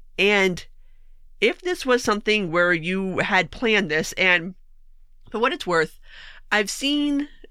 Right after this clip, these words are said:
rumors that prior to New Year's Eve, prior to the embassy attack, that Trump was going around Mar-a-Lago kind of dropping to people that we're about to do something big with Iran. So I, what he was talking about,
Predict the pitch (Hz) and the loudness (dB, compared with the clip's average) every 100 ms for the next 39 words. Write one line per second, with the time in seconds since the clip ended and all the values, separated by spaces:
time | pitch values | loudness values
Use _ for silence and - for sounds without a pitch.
0 | - 165 190 202 180 175 185 190 175 170 | -10 0 2 4 2 2 -2 -2 2 4
1 | 165 - - - - - 226 285 285 233 | 2 -2 -20 -20 -20 -4 0 2 4 2
2 | 165 - 175 165 151 156 156 160 151 170 | 2 -2 0 0 0 -2 -4 -2 -2 -4
3 | - 208 208 202 175 160 175 170 - 156 | 0 2 2 2 0 0 0 -2 -2 -2
4 | - 147 143 - - - - - 151 175 | 0 2 0 -4 -20 -20 -20 -10 0 0
5 | - - 240 262 - 202 190 180 185 180 | 0 2 2 0 -2 -2 2 2 4 4
6 | 180 170 175 170 160 165 165 151 151 180 | 2 2 2 2 4 2 2 2 0 -2
7 | - - - - - 226 233 208 180 180 | -8 -20 -20 -8 0 2 2 0 2 2
8 | 180 202 185 - 185 170 170 160 156 175 | 2 -4 -4 -2 -2 2 4 4 4 2
9 | 160 151 - 170 190 175 185 170 180 - | 2 0 -8 -2 0 2 0 0 -2 0
10 | 196 185 170 175 180 156 165 160 156 156 | 0 0 0 2 0 0 -2 0 0 2
11 | 151 127 143 - - - - - - 185 | 0 -2 -8 -18 -20 -20 -20 -16 -2 2
12 | 175 170 170 160 - - - - - - | 4 4 2 0 -4 -16 -20 -10 -2 0
13 | 175 - 160 165 175 165 202 185 - 214 | 0 -2 -4 0 2 2 0 0 2 0
14 | 175 226 208 226 247 - | 0 -2 2 4 4 0